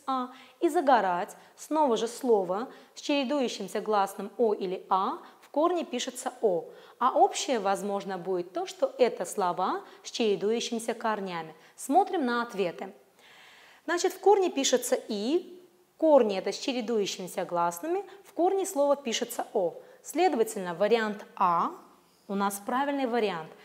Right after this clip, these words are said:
Посмотрите, ребята, на другие. В корне пишется «е», это уже неправильно. Дальше пишется, что, э, в корне пишется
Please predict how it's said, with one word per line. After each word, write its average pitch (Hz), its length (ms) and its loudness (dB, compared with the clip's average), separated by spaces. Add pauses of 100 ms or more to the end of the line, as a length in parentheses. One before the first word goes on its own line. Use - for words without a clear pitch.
(180)
Посмотрите, 330 560 2
ребята, 226 340 2
на 208 100 -2
другие. 180 440 -4 (220)
В - 60 -20
корне 370 320 4
пишется 247 440 -2
«е», 175 480 0
это 320 200 -4
уже 202 460 -2
неправильно. 254 800 0 (240)
Дальше 330 420 6
пишется, 277 480 -2
что, 226 340 0 (440)
э, 220 180 6
в 220 120 -2
корне 269 280 4
пишется 240 540 -2